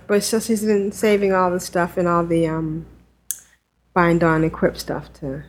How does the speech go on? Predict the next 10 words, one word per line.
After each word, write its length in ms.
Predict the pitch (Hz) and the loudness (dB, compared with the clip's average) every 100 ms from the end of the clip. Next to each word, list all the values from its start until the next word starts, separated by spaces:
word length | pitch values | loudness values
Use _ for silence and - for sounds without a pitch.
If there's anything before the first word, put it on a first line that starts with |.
| _ _ - | _ _ -6
loot 280 | 156 151 - | -2 -2 -4
later. 340 | 147 147 - - - _ _ _ _ _ _ _ - | -6 -6 -8 -14 -20 _ _ _ _ _ _ _ -6
Uh, 160 | 190 | -2
one 220 | 185 247 277 | 2 2 4
thing 160 | 320 | 2
she 160 | - 240 | 2 0
did 280 | 208 233 220 | 4 2 2
do 220 | 185 170 | 0 0
was, 260 | 170 175 | -2 -2
uh, 300 | 160 160 - | -8 -8 -8